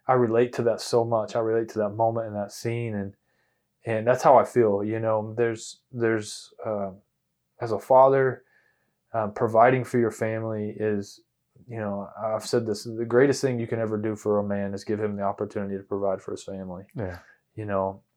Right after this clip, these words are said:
Speaker 1: and, uh, and it's just, it's, that's the feeling this, this go round for me is, you know, I know what I'm fighting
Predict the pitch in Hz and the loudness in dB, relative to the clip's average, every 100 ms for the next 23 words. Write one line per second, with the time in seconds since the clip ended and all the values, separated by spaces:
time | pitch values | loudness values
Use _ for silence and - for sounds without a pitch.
0 | _ - 104 101 98 95 95 95 101 104 | _ -16 -12 -8 -4 -4 -4 -10 -14 -12
1 | 104 104 - 113 - _ - 110 - 123 | -12 -10 -8 -8 -10 _ -16 -16 -8 -4
2 | 113 - 117 - 110 101 101 - - 101 | -4 -4 -6 -2 -2 -2 -6 -8 -6 -6
3 | - 104 104 101 98 98 104 101 95 - | -2 -2 -2 -4 -6 -8 -6 -8 -8 -10
4 | 98 95 98 98 98 101 101 98 101 104 | -12 -8 -8 -4 -2 -2 -2 -2 -2 -2